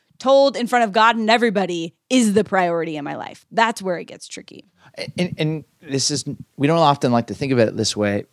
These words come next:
Speaker 2: but for my wife, Sarah, and me, the way that we've talked about it is, you know, we're all addicts, right? And so some of, some of our addictions play out in really socially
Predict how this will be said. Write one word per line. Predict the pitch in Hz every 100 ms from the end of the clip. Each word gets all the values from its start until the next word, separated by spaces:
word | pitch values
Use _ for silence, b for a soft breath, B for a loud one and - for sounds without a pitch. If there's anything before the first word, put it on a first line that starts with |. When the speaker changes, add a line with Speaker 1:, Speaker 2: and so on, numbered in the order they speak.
| _ _ _ _ _
Speaker 2:
but | 113 117 107 104
for | - 107 104 -
my | 104
wife, | 107 107
Sarah, | - - 120 113 107 - -
and | 110 107
me, | 107
the | 104
way | 110 113
that | 101
we've | -
talked | 120 113
about | 98
it | 98
is, | 104 98 - B B -
you | 135
know, | - _ b b b _ _
we're | 139
all | 185 160 -
addicts, | 98 107 - - - _ _ _ _
right? | 110 113 127 -
And | 113
so | 135
some | 117 147
of, | 151
some | 139 165
of | 160 143
our | 127
addictions | 120 127 120 - 143 147
play | - 113
out | 113 113 -
in | 110 107 107 101 101 _ _
really | 117 110
socially | 98 117 113 107